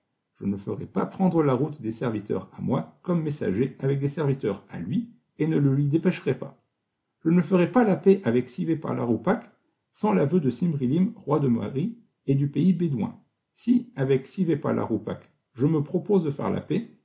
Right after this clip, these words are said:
je jure d'en délibérer avec Simrilim, roi de Mari, et du pays bédouin, pour savoir s'il faut ne pas faire la paix. Je jure que c'est de concert que nous ferons la paix avec Sivepalarupak. C'est avec de bons sentiments et sincérité complète que je formule ce serment par mes dieux,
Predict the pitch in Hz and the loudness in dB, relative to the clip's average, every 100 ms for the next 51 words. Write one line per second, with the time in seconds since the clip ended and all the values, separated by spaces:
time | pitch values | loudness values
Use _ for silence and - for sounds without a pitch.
0 | _ _ 165 147 220 175 127 120 170 170 | _ _ 2 4 2 2 0 2 0 2
1 | 143 - - 139 135 - 160 113 92 123 | 2 2 -2 -2 -2 -2 -4 -2 0 0
2 | 143 - 151 165 101 87 - - - 135 | -2 -2 2 2 0 -2 -2 -4 -2 -2
3 | 143 - 170 139 107 95 131 196 - _ | -2 -2 -4 -2 -4 0 -2 -2 -8 _
4 | _ 254 - 170 165 208 - - 190 180 | _ -4 0 2 2 2 -4 0 2 2
5 | - 196 226 - 113 - 190 196 135 107 | 2 2 2 0 -2 2 0 0 -6 -6
6 | - - - _ _ _ - 95 131 175 | -6 -12 -12 _ _ _ -8 -2 0 0
7 | - 131 180 170 - 190 - 180 196 - | 0 -4 -2 -4 -2 -2 0 0 0 -2
8 | 131 143 - 147 165 117 - 190 - 104 | -2 -2 0 0 2 -2 0 0 0 -2
9 | 233 - 180 160 160 160 135 143 135 - | -2 -6 -4 -2 -2 -4 -4 -2 -4 -6
10 | - _ _ _ _ _ _ _ _ _ | -16 _ _ _ _ _ _ _ _ _
11 | _ _ - 180 190 202 143 123 208 233 | _ _ -2 4 4 4 4 2 2 0
12 | 208 196 180 196 - - 180 - 170 175 | -2 2 4 4 0 -6 -6 -4 -6 -6
13 | 156 151 - 196 - 139 - - 123 156 | -6 -6 -4 -6 0 -2 -2 -8 -8 -4
14 | 175 196 196 151 165 185 196 - 165 147 | 2 2 2 -2 0 0 0 -2 -2 0
15 | 113 170 190 | 2 2 2